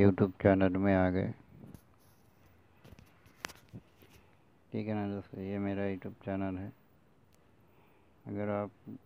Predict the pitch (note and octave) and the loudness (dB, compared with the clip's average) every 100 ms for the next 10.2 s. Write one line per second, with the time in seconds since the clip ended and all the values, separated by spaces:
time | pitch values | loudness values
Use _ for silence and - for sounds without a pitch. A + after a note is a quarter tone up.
0 | - G#2+ G2+ G2+ G#2+ F#2+ F#2+ - A2 A2 | -14 -10 -8 -6 -8 -6 -10 -10 -6 -4
1 | G#2+ G#2 G#2 G2+ G#2 G#2 G2+ G2 A2 G#2 | -2 -2 -2 -2 -2 0 -2 -4 -8 -10
2 | G#2+ G2+ F#2+ - F#2+ - G#2 F#2+ G#2 G2 | -10 -10 -10 -12 -16 -12 -12 -10 -8 -6
3 | G2+ B2 _ _ _ - _ _ _ _ | -6 -8 _ _ _ -20 _ _ _ _
4 | _ - G2+ F#2 G2 F#2+ G2 F#2+ F#2+ F#2+ | _ -10 -8 -6 -6 -4 -4 -4 -4 -6
5 | F#2 - F#2+ F#2 - F#2 - F#2 F#2 F#2 | -8 -12 -12 -12 -10 -12 -10 -10 -8 -8
6 | F2+ - - - _ _ _ - - _ | -10 -16 -20 -20 _ _ _ -20 -20 _
7 | _ - - - - - _ - - - | _ -20 -20 -20 -20 -20 _ -20 -20 -12
8 | G#2 G2 F#2+ F#2+ - - F2 - - F#2+ | -4 -2 -2 -2 -4 -10 -12 -12 -10 -8
9 | F#2+ F#2 - G#2 A2 G#2+ G2+ G2+ - - | -8 -8 -6 -4 -2 -2 -4 -6 -10 -10
10 | G2+ F#2+ | -8 -8